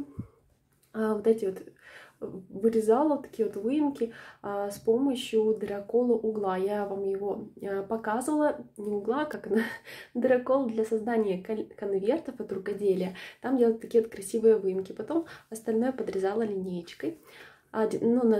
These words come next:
одинаковом расстоянии это всё сделала их. Вот, подрезала всё.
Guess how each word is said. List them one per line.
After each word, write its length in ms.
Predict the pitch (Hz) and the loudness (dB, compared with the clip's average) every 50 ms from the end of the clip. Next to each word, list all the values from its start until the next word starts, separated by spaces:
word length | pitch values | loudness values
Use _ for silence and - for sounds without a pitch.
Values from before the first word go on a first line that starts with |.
| - - | 2 0
одинаковом 500 | 202 202 214 214 214 202 202 202 190 190 | -2 -2 -2 -2 -2 -4 -4 -4 -4 -4
расстоянии 540 | 190 190 - - 220 208 190 185 180 180 180 | -4 -6 -6 -4 -2 -2 0 0 -2 -2 -4
это 100 | 180 202 | -4 -8
всё 180 | - - - 214 | -12 -12 -12 -12
сделала 500 | 214 - - 285 349 415 415 415 370 320 | -12 -8 -4 -2 2 4 6 6 6 4
их. 240 | 294 285 269 - - - _ _ _ _ _ _ _ _ _ _ - | 2 0 -4 -10 -18 -20 _ _ _ _ _ _ _ _ _ _ -10
Вот, 440 | 214 202 202 208 202 196 190 - - | -8 -6 -2 -2 0 -2 -2 -4 -6
подрезала 680 | - 208 185 214 220 240 285 320 330 320 285 269 254 | -8 -4 0 2 2 2 2 2 2 2 2 2 0
всё. 400 | 254 - - - 247 240 240 247 | -2 -4 -2 0 0 0 0 -2